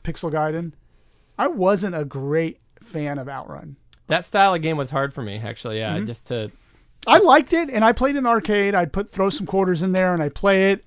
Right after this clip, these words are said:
Speaker 1: I'd die quickly. My quarters are gone. And if you remember, some of the Outrun machines in the arcade were fifty cents.
Speaker 2: Yeah, yeah.
Speaker 1: And so your money got eaten up pretty quick. You know, the ones you sat in, whoa,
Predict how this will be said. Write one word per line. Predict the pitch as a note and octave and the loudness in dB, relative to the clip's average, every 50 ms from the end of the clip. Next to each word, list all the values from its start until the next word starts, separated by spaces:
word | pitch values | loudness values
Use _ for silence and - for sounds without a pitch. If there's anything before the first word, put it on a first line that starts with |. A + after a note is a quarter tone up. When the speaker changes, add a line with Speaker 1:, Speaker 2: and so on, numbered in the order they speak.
| _ - | _ -10
Speaker 1:
I'd | E3 C#3 | -8 -6
die | B2+ D3 C3+ D3 E3+ | -4 -4 -2 -2 -2
quickly. | E3 - - F#3+ F3+ - G3+ F3+ F3 F3 F3+ | -2 0 -2 -2 0 0 -2 0 0 2 0
My | F3 D#3 B2+ | 0 -2 -4
quarters | - - D3+ F3+ F3+ F3 D3+ E3+ | -4 -2 -2 -2 0 -2 -2 -4
are | D#3+ | -4
gone. | D3+ E3 F3+ F3 F3 F3 F#3 F3+ F3 - - - - - _ - | -2 2 4 4 6 6 4 2 0 -2 -8 -20 -20 -18 _ -4
And | - F3+ F#3 F#3+ C#4+ A#3+ C#3 D4 | -2 -2 -2 -2 -6 -8 -8 -8
if | - - | -6 -2
you | A#3+ C4 | 0 0
remember, | B3+ A#3+ B3+ C4 B3 A3 | 0 2 0 2 2 0
some | - - - - A#3+ C4+ D#4 | 0 -2 -4 -4 -2 -2 0
of | C#4 | 2
the | A3+ G3 | 2 2
Outrun | F#3 G3 A3 G3+ F3+ F3 E3+ | 2 2 0 0 -2 -4 -4
machines | D#3+ C#3+ - - F3 E3 E3 D#3 C#3 | -4 -6 -6 -4 -4 -2 -2 -4 -4
in | D3+ | -4
the | D3+ D3 | -4 -4
arcade | C#3+ C3+ - - F3+ G3+ F3+ D3 C3+ C#3 C3+ C3+ - - _ _ | -4 -4 -6 -4 -4 -2 -2 -2 -2 -4 -6 -10 -12 -16 _ _
were | - C#3 | -12 -10
fifty | - - G3+ - - C3 | -6 -6 -8 -8 -8 -14
cents. | - - - D#2+ B2 - - - - - - _ _ - - _ _ | -14 -10 -10 -12 -12 -12 -18 -20 -20 -20 -20 _ _ -20 -20 _ _
Speaker 2:
Yeah, | - B2+ B2+ A#2+ G#2+ G2+ - - _ _ - | -6 -4 -2 -2 -4 -6 -10 -16 _ _ -16
yeah. | - - - - | -14 -10 -4 0
Speaker 1:
And | F#3 F#3+ F3+ | 0 0 0
so | - - G#3+ G#3 G3 G3 F#3+ F#3 F#3 G3 | 2 4 4 4 4 4 4 2 0 0
your | G#3 F3+ G3+ G3 | -2 -4 -4 -4
money | G3 A#3 C4 F#4 G4+ E4 | -4 -4 -4 -4 -4 -2
got | C4 G#3+ F#3 E3 | -2 -2 -2 -2
eaten | E3 F3+ G#3 G3 | -4 -6 -8 -8
up | E3 - | -6 -4
pretty | D3+ C#3+ C#3 | -4 -4 -4
quick. | - D3+ C#3+ - - - - _ _ _ - _ _ _ _ _ _ _ _ _ _ _ - - - | -8 -8 -10 -10 -12 -20 -20 _ _ _ -20 _ _ _ _ _ _ _ _ _ _ _ -10 -4 0
You | F3+ | 2
know, | F#3+ F3 | 2 2
the | E3+ F3 | 2 2
ones | F3+ G3+ G3 G3+ - | 2 4 6 6 6
you | - | 6
sat | - - F3+ E3 E3 E3+ F3 | 4 2 -2 -2 -2 -2 -4
in, | F#3 A3 A3+ - | -8 -12 -16 -16
whoa, | - D3 D#3 F3+ F3+ E3+ D#3+ D3+ C#3+ B2+ | -12 -10 -8 -6 -6 -6 -6 -8 -8 -10